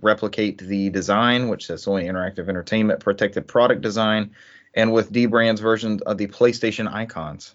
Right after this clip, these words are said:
Okay, so it's, yeah, it's pretty straightforward when you do that, right? Dbrand says the letter was issued earlier this year, but didn't provide an exact timeline. As part of it, they were told to promptly and permanently cease and take down all marketing and promotion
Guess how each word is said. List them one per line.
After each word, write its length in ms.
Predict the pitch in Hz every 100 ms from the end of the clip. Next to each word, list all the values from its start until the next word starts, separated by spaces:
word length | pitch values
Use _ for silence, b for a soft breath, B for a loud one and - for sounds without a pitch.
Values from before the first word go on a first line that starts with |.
| -
Okay, 280 | 87 - 82
so 160 | 85
it's, 240 | 82 - -
yeah, 240 | 85 85
it's 160 | 98 -
pretty 260 | - 85
straightforward 540 | 80 92 87 95 90 82
when 140 | 85
you 60 | 82
do 120 | 90
that, 260 | 85 85
right? 260 | 80 92 - - _ _ b b b b b b _ -
Dbrand 420 | 139 139 139 127
says 160 | 151 127
the 120 | 123
letter 420 | 120 127 123 120
was 220 | 117 104
issued 320 | - - 113
earlier 280 | - 143 131
this 160 | 123 120
year, 200 | 127 120
but 100 | 101
didn't 180 | 101 92
provide 300 | 98 95 90
an 100 | 90
exact 320 | 82 85 -
timeline. 720 | 123 120 117 113 113 110 -
As 140 | 92
part 240 | - 139 131
of 100 | 123
it, 260 | 127 123
they 120 | 95
were 160 | 98 92
told 340 | - 104 92 92
to 120 | 95
promptly 480 | 120 113 110 110 -
and 140 | 104
permanently 420 | 165 165 151 127
cease 280 | 139 135 123
and 100 | 113
take 160 | 120 104
down 160 | 107
all 120 | 98 101
marketing 400 | 101 101 101 98
and 60 |
promotion 480 | 90 92 92 - 90